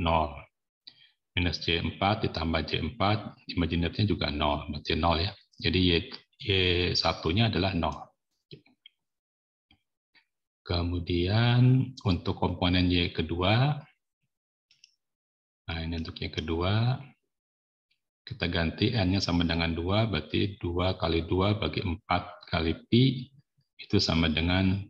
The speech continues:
pi ya, pi saja. Jadi kalau pi pada saat di sini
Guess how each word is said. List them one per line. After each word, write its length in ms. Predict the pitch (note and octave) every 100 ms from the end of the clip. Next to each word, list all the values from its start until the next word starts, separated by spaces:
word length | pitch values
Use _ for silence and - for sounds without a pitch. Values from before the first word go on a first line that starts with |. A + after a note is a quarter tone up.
| _ -
pi 320 | F#2+ D2+ D2+
ya, 80 | - - _ - _ _ _ -
pi 160 | -
saja. 560 | - D2+ D#2 D#2+ D#2 - - _ _ _ _ _ _ _ _ _ _ _
Jadi 80 | - -
kalau 320 | E2+ - -
pi 480 | A2+ A#2+ B2 - -
pada 160 | E2+ D#2+
saat 480 | - - - E2+ D2 - _ _ _ _ _ _ _ _ _ _ _ -
di 80 |
sini 560 | F2 - E2+ E2+ E2+